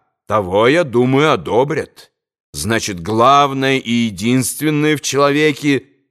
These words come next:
то, за что его одобряют или не одобряют. Ты не сомневаешься, что это благо,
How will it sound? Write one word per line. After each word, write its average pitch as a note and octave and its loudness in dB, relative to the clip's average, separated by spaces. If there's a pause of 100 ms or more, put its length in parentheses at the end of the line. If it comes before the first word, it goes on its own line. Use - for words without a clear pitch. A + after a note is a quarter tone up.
(220)
то, C3 0
за D2+ -4
что A#2 0
его A2 0
одобряют A2+ 0
или A#2+ -2
не A2+ 0
одобряют. F2 -6 (1120)
Ты D#3+ -4
не E3+ -2
сомневаешься, F3 2
что - -6
это A#2 2
благо, A2+ 0